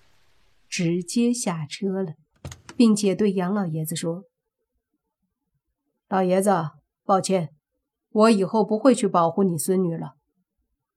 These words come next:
”“这是为何？”老爷子惊讶。莫凡说：“我有事儿，遇到了一些麻烦。”“什么事儿？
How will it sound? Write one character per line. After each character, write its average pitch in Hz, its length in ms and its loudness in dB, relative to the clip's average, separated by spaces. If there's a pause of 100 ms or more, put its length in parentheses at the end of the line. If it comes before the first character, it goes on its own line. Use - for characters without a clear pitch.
(960)
”“这 294 220 6
是 240 160 4
为 202 240 6
何？” 170 440 -2 (1080)
老 190 220 0
爷 170 220 -4
子 180 120 -6
惊 175 220 -6
讶。 180 180 -6 (600)
莫 202 160 0
凡 175 160 -8
说 170 280 -10 (1600)
：“我 185 200 0
有 175 180 -2
事 220 160 -2
儿， 185 240 0 (520)
遇 202 180 2
到 165 120 -2
了 175 100 -4
一 185 60 -6
些 180 200 0
麻 160 200 0
烦。 160 240 -8 (2250)
”“什 - 280 -6
么 156 180 0
事 254 160 4
儿？ 202 220 0